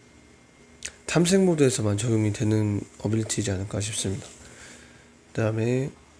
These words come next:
카운터 확률을 백 퍼센트 증가시켜주고, 방어력이 삼십 프로 증가하게 되고, 결의의 칼날이라는 어빌리티가 이제 증대하게 되는데, 대검을 장착했을 때 공격력과 방어력이 삼십 프로 증가하게 됩니다.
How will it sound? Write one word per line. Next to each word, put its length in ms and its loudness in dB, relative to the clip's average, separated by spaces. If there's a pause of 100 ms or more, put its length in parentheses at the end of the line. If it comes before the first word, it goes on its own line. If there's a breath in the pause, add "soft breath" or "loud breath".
(120)
카운터 840 2
확률을 520 2
백 160 -6
퍼센트 320 -2
증가시켜주고, 960 -2 (920 loud breath)
방어력이 400 2
삼십 280 -4
프로 180 -4
증가하게 520 -2
되고, 460 -6
결의의 440 6
칼날이라는 640 2
어빌리티가 680 -2
이제 180 -2
증대하게 480 0
되는데, 460 -4 (540 loud breath)
대검을 460 6
장착했을 680 0
때 280 4
공격력과 520 0
방어력이 400 -2
삼십 280 -2
프로 200 -2
증가하게 360 -2
됩니다. 340 -10